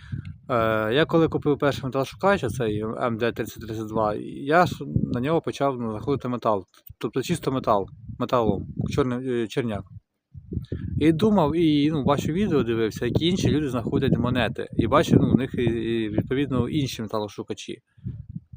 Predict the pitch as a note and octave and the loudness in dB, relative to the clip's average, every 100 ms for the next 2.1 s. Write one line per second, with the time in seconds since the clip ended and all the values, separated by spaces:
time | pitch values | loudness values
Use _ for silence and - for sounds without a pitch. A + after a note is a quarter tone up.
0 | - - A#2 B2+ B2+ C3+ F#3 G3+ D3+ - | -10 -4 -2 0 0 0 -2 0 -2 -2
1 | C3 A#2+ A2+ A#2 C3+ B2 - - F#3 - | -2 0 -2 -2 0 -2 -4 -2 -2 -2
2 | - | -18